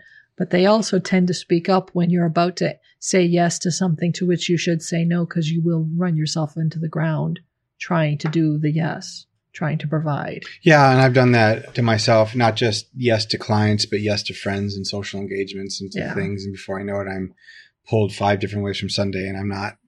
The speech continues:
Speaker 1: It's starting
Speaker 2: following
Speaker 1: to
Speaker 2: my
Speaker 1: get
Speaker 2: gut, which is
Speaker 1: Yeah.
Speaker 2: saying, "Don't go out tonight. Don't
Speaker 1: Yeah.
Speaker 2: do this tonight," or "Don't do that," or, "Yeah, you don't need to do that one 'cause you're gonna be doing this other thing. You know,
Speaker 1: Yeah.
Speaker 2: you can't do it all."
Speaker 1: Yeah.
Speaker 2: Right? So
Speaker 1: Pick.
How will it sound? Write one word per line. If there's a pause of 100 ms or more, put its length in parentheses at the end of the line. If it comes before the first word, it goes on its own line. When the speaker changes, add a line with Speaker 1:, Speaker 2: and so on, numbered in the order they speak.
(160)
Speaker 1:
It's
starting
Speaker 2:
following
Speaker 1:
to
Speaker 2:
my
Speaker 1:
get
Speaker 2:
gut,
which
is
Speaker 1:
Yeah. (380)
Speaker 2:
saying,
"Don't
go
out
tonight. (120)
Don't
Speaker 1:
Yeah.
Speaker 2:
do
this
tonight,"
or
"Don't
do
that,"
or, (320)
"Yeah,
you
don't
need
to
do
that
one
'cause
you're
gonna
be
doing
this
other
thing.
You
know,
Speaker 1:
Yeah.
Speaker 2:
you
can't
do
it
all." (280)
Speaker 1:
Yeah. (120)
Speaker 2:
Right?
So
Speaker 1:
Pick.